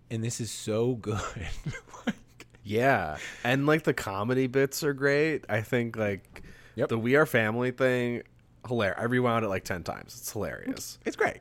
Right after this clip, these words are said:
Speaker 2: It's so
Speaker 1: Great.
Speaker 2: funny.
Speaker 1: It's, it's fucking great. It's uh, yeah, the fucking camera work.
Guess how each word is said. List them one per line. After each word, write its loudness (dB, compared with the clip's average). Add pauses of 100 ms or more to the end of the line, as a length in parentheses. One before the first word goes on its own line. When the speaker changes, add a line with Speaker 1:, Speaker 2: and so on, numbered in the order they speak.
Speaker 2:
It's 0
so 4
Speaker 1:
Great. 2
Speaker 2:
funny. -6 (320)
Speaker 1:
It's, -4 (100)
it's -2
fucking -6 (160)
great. -8 (560)
It's -8 (580)
uh, -6
yeah, -6
the 0
fucking -4
camera -4
work. -6